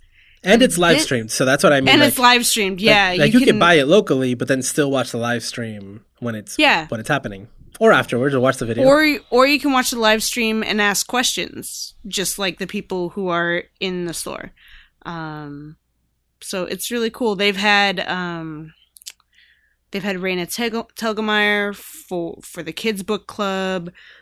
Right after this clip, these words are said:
Speaker 1: We've read a
Speaker 2: Um,
Speaker 1: few of the books.
Speaker 2: we've read a few
Speaker 1: Yeah.
Speaker 2: of the books too. Yeah, Monstrous, that was one of them.
Speaker 1: Yeah.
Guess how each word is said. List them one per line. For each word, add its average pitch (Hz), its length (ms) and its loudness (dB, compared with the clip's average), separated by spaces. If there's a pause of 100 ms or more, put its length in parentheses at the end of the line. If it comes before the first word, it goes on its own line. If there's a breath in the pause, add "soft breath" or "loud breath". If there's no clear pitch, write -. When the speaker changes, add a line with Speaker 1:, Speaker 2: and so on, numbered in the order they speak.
(140)
Speaker 1:
We've 190 200 6
read 196 200 8
a 151 40 6
Speaker 2:
Um, 135 60 2
Speaker 1:
few 139 200 0
of 123 80 -2
the 123 60 -4
books. 127 240 -2
Speaker 2:
we've 240 220 2
read 226 160 6
a 214 40 0
few 220 180 -2
Speaker 1:
Yeah. 196 60 2
Speaker 2:
of 175 120 -6
the 175 80 -8
books - 380 -8
too. 185 240 -4
Yeah, 165 200 -6
Monstrous, 180 800 -4
that - 200 -10
was - 180 -12
one 180 160 -8
of 175 120 -10
them. 180 240 -8 (200 loud breath)
Speaker 1:
Yeah. - 80 -20